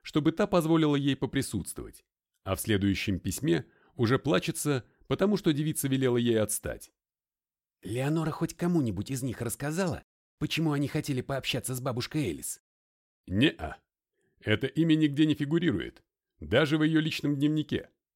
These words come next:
Хотя», он указал на несколько листов,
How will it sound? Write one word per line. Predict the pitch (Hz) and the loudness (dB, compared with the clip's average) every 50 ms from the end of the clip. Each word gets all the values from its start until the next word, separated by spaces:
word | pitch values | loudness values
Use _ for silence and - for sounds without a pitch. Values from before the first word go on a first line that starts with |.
| _ _ _ _ _ | _ _ _ _ _
Хотя», | _ _ - - 98 95 90 - - 120 127 143 139 113 - _ _ _ _ _ _ _ _ _ _ _ _ _ - | _ _ -8 -6 -4 -4 -4 -4 -2 0 0 0 0 -4 -8 _ _ _ _ _ _ _ _ _ _ _ _ _ -8
он | 90 92 92 | -4 -4 -4
указал | 90 - 98 110 151 185 180 | -4 -4 -4 -4 -4 -4 -4
на | 160 | -4
несколько | 147 143 139 - - 127 - - 117 | -4 -6 -6 -6 -8 -10 -10 -8 -6
листов, | 107 104 - - - 180 175 | -6 -6 -6 -6 -6 -6 -6